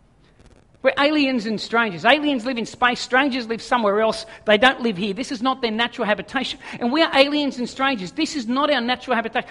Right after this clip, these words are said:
We're passing through, is what he was saying. Now, let's be real. I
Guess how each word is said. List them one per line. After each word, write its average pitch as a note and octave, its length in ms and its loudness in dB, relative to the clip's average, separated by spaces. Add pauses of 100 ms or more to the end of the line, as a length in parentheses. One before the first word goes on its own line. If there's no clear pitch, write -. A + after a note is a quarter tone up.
We're C4+ 100 0
passing C4+ 440 0
through, A#3+ 280 -6
is E3+ 100 -8
what F3+ 80 -6
he D#3 80 -8
was C#3+ 80 -12
saying. C#3 260 -14 (1120)
Now, D4 100 4
let's F#4 160 4
be B3 160 4
real. A3+ 320 2 (260)
I D#4 360 8